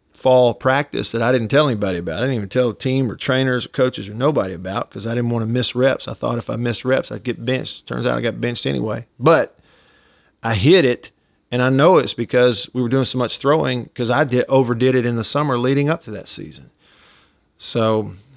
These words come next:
I don't know that they actually throw it more now because they just simply can't practice as much. Taylor, you asked me on Twitter that you'd like to hear thoughts on realistic numbers for the offense this season based on what you've seen.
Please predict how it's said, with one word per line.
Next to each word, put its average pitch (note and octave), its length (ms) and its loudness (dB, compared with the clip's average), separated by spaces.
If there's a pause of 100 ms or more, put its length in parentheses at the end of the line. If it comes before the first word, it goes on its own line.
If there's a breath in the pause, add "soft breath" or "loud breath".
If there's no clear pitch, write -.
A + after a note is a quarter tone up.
(460 soft breath)
I C#3 120 4
don't D#3 140 4
know A#2 120 2
that A2+ 120 -2
they A#2 120 2
actually B2 260 0
throw A#2+ 400 2
it - 140 0
more A#2+ 480 2
now A#2+ 420 0
because A2 300 -4
they A2+ 120 -2
just A2+ 220 -4
simply A2 300 -6
can't C3 260 -6
practice C#3 460 -4
as F2 120 -16
much. - 300 -16 (2000 soft breath)
Taylor, F3 300 6
you D#3 180 6
asked D3+ 240 2
me D#3 80 2
on C#3 120 2
Twitter C3+ 500 2
that A#2+ 200 -4
you'd C#3+ 140 4
like C3+ 160 4
to C3 80 -2
hear B2 460 2 (200 loud breath)
thoughts B2+ 440 2
on G#2+ 120 0
realistic B2 480 0
numbers B2 480 0
for - 140 -6
the A2+ 120 0
offense A#2 460 -2
this - 140 -8
season A2 400 -4
based A2+ 260 -2
on A2 120 -2
what A2 160 -4
you've G#2+ 120 -6
seen. A#2 540 -2